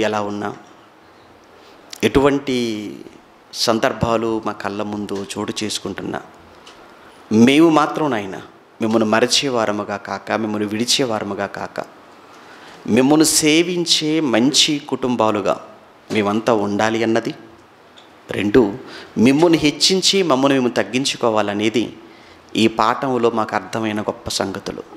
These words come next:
ఇక్కడ ఉన్నటువంటి, నాయన, పురుషులుగా, యజమానులుగా,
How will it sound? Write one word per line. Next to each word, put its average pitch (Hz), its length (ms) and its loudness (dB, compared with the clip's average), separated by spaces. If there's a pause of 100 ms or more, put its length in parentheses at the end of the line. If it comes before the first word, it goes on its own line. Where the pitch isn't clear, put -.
(1120)
ఇక్కడ 120 200 0
ఉన్నటువంటి, 107 460 -4
నాయన, 101 220 -6 (100)
పురుషులుగా, 107 520 -2
యజమానులుగా, 110 800 0